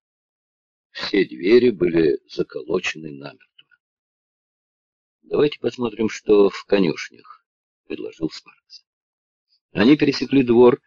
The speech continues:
и вошли в конюшню, находившуюся в конце подъездной дорожки, покрытой гравием.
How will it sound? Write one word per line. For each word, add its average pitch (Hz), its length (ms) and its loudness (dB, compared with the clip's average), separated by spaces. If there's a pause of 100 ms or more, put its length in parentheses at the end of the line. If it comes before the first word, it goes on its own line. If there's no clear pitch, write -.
(340)
и 110 100 4
вошли 113 380 6
в - 80 -8
конюшню, 131 580 0
находившуюся 113 840 0
в - 100 -4
конце 101 380 -2
подъездной 80 500 -2
дорожки, - 480 0 (340)
покрытой 151 500 2
гравием. 67 520 -2